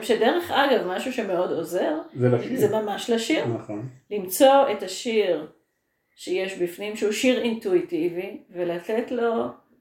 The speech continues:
Speaker 1: להיות מושר. ואם תעשו את זה כמה דקות כל יום, אם אתם מתביישים לעשות את זה בחוץ, תתחילו את זה במקלחת,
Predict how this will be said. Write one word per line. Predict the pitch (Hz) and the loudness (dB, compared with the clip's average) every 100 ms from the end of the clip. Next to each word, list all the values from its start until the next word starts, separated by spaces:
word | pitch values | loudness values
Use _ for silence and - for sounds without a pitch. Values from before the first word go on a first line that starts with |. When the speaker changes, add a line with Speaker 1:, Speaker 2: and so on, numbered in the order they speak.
| _ | _
Speaker 1:
להיות | 180 185 185 | -4 -2 -2
מושר. | 220 202 - 190 165 151 - _ _ _ _ _ _ 202 | -4 -6 0 2 2 -4 -10 _ _ _ _ _ _ -4
ואם | 320 320 | -2 2
תעשו | 294 294 330 | 2 4 0
את | 294 | 0
זה | |
כמה | 254 233 226 | 2 2 2
דקות | 226 220 214 214 | 0 0 0 2
כל | 233 202 | 2 4
יום, | 208 208 | 4 2
אם | 196 | -4
אתם | 190 196 | -2 -2
מתביישים | 180 165 175 170 247 214 | -2 0 2 2 -2 -2
לעשות | 185 190 | -4 -4
את | 202 | -4
זה | 190 | -6
בחוץ, | 160 - 208 175 | -6 -4 -4 -4
תתחילו | - 202 196 | -4 0 2
את | 180 | 2
זה | 185 | 0
במקלחת, | 185 175 185 214 214 - 202 | -2 -4 2 2 2 0 -4